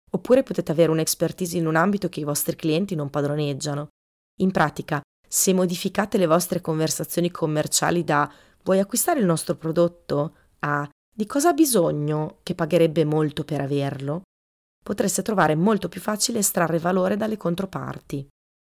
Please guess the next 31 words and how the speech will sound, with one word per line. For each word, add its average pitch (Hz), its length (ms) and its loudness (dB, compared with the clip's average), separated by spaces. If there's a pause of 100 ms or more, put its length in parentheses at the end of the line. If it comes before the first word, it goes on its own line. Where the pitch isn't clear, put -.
(500)
Se - 120 -6
si 240 120 0
percorre 269 380 0
questa 180 260 -2
strada 151 380 0
bisogna 165 340 0
essere 196 320 0
dei 175 160 0
mercenari 160 720 -2
senza 165 480 -2
pietà. 139 340 -6 (720)
Si - 140 -4
sta - 160 -2
cercando 160 460 0
di 151 100 -4
salvare 175 460 2
la 175 100 2
startup 170 420 -6
dalla 165 220 0
morte, 143 560 -2 (360)
per 233 160 0
cui 185 140 -4
si 185 160 -4
cercano 160 460 -2
clienti 170 400 -2
disposti 180 420 -6
a 147 60 -4
pagare 160 360 0
molto 165 600 -2 (180)
e 247 120 2
velocemente. 143 840 0